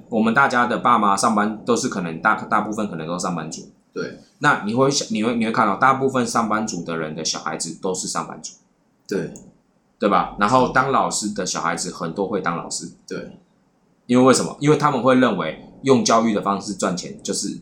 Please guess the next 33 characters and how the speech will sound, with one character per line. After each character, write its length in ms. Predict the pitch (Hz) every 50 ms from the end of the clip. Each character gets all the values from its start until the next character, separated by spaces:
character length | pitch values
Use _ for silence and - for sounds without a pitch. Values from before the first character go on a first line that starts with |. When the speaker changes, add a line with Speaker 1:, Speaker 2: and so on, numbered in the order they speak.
| - - -
Speaker 1:
真 160 | 107 104 98
正 140 | 104 101 90
的 60 | 85
赚 200 | - 92 87 80
钱 120 | - 80 -
方 100 | - - -
式。 200 | - - - - _ _
Speaker 2:
对。 120 | - 101
Speaker 1:
因 180 | 85 - - -
为 80 | 120
这 100 | 120 131
是 60 | 131 -
从 120 | 104 104
小 140 | 107 104 90
到 120 | 92 92
大 120 | 92 87 87
的 60 | -
教 160 | 85 80 78
育。 80 | 78 76 - - - - - _
可 80 | - 117
是 140 | 110 180 175
你 80 | 131
看 140 | 117 135 127
哦， 260 | 117 107 107 - - -
如 180 | - 147 185 202
果 100 | 170 131
是 140 | - 156 147
身 220 | - 151 147 143
为 120 | 127 113 101
企-， 380 | 104 - - 147 139 127 127 117
你 120 | 110 104
的 100 | 104 107
爸-， 220 | - 143 135 123